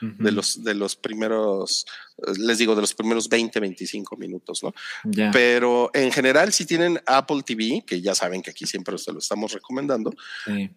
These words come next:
Speaker 2: eh, deberían de verla si les gustan estas cosas así como, no sé exactamente de qué se trata,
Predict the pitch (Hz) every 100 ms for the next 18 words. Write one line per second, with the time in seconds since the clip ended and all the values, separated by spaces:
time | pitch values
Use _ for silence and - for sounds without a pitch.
0 | - 104 101 95 95 92 - 117 110 127
1 | 175 160 147 143 143 175 - - 113 107
2 | 104 104 127 - 131 120 127 - - 107
3 | 117 - - 98 - 113 92 90 - -
4 | - - 156 156 165 175 - 175 151 143
5 | 135 127 101 117 - - 135 - 208